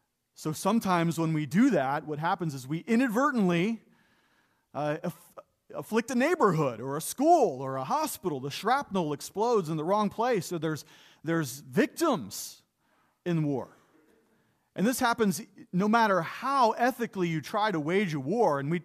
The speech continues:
try as hard as we can, I think, in this nation to, to wage war ethically, as far as I know.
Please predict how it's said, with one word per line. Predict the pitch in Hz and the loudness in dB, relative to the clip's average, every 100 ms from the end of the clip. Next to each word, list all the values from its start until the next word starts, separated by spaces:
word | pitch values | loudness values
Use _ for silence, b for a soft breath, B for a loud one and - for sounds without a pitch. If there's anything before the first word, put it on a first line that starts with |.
| _ | _
try | - 190 175 | -6 -2 0
as | 139 | -2
hard | 180 170 | -6 -8
as | 131 | -8
we | 131 | -10
can, | 202 165 | -8 -8
I | 123 | -8
think, | 254 208 127 | -8 -8 -8
in | |
this | 147 - | -10 -6
nation | 156 151 143 131 | -6 -6 -6 -8
to, | 120 117 | -8 -8
to | 139 | -8
wage | 147 165 139 | -4 -4 -4
war | 123 143 | -6 -4
ethically, | 226 - 135 127 | -6 -8 -10 -10
as | - | -8
far | 165 | -8
as | 131 | -8
I | 110 | -8
know. | 180 240 110 | -6 -6 -6